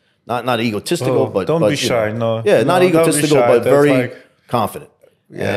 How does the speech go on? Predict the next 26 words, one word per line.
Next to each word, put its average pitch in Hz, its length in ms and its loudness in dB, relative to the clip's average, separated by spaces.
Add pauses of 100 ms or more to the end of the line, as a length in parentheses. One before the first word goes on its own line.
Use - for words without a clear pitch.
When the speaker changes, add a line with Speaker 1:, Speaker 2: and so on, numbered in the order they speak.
Speaker 1:
And, 101 180 -6
um, 101 500 0
I 110 100 -2
started 131 280 2
losing 123 200 -2
my 113 80 0
confidence 143 640 -6
and 82 200 -20
second 113 300 -6
guessing 123 240 -6
myself. 92 260 -12
And 101 100 -12
I 107 60 -8
think, 214 240 -14
uh, 127 240 -18
really, 196 200 0
when 147 140 -2
I 139 40 6
look 151 220 2
back, 143 240 -2
it 110 60 -4
really 147 240 -2
had 139 160 -4
to 117 40 -14
do 123 140 -4
with 107 140 -6